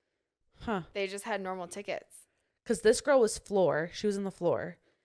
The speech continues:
Speaker 2: Okay.
Speaker 1: And they
Speaker 2: She
Speaker 1: had
Speaker 2: wasn't in the floor.
Speaker 1: Okay.
Speaker 2: But I did ask her, I was like, "How are they fitting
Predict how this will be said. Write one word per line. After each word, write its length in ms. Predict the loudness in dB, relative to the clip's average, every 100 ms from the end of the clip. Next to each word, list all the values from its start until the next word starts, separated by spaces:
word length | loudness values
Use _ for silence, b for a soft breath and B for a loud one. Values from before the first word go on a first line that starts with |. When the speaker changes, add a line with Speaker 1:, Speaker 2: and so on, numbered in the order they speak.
| _
Speaker 2:
Okay. 220 | -10 -6
Speaker 1:
And 100 | -2
they 80 | -2
Speaker 2:
She 120 | 0 6
Speaker 1:
had 80 |
Speaker 2:
wasn't 360 | 8 8 6 0
in 120 | -2
the 80 | -10
floor. 340 | -10 -6 -6 -6
Speaker 1:
Okay. 260 | -4 -2 6
Speaker 2:
But 140 | 8
I 160 | 10 8
did 200 | 6 6
ask 320 | 6 4 4
her, 40 | 4
I 120 | 4
was 80 | 4
like, 140 | -2
"How 320 | -4 -4 0
are 120 | 0
they 140 | -2 -6
fitting 460 | -8 -8 -6 -8